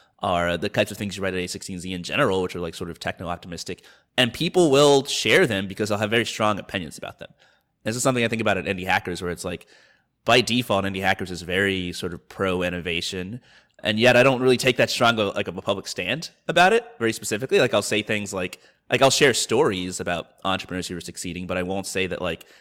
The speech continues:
this is a good thing for the world, <laughs> you know, as explicitly as, as you guys do. And I, I, I wonder how much that helps you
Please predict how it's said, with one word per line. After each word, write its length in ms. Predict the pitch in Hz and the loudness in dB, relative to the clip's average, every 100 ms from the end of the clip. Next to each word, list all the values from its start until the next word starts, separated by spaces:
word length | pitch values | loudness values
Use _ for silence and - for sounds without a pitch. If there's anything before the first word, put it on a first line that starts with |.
| _ - | _ -6
this 160 | 113 | -4
is 100 | 104 | -4
a 60 | 101 | -4
good 240 | 110 98 | -2 -2
thing 260 | - 92 92 | -2 -6 -6
for 140 | 95 | -8
the 80 | 85 | -4
world, 440 | 87 80 - - - - | -4 -4 -4 -6 -8 -20
<laughs> 120 | - | -8
you 100 | 107 | 0
know, 80 | 101 | 4
as 160 | 110 117 | 4 2
explicitly 540 | - 131 147 120 120 | 2 4 6 4 4
as, 80 | 110 | 2
as 280 | 113 95 98 | -2 -2 -2
you 120 | 123 | 0
guys 260 | 92 87 | 0 -2
do. 180 | - 85 | -8 -8
And 80 | 87 | -4
I, 80 | 90 | 0
I, 100 | 113 | 2
I 180 | - 117 | 2 2
wonder 260 | 120 143 | 2 4
how 80 | 120 | 4
much 200 | 120 113 | 2 0
that 120 | 104 | -2
helps 320 | - 107 - | 0 -2 -2
you 300 | 104 98 90 | -8 -8 -8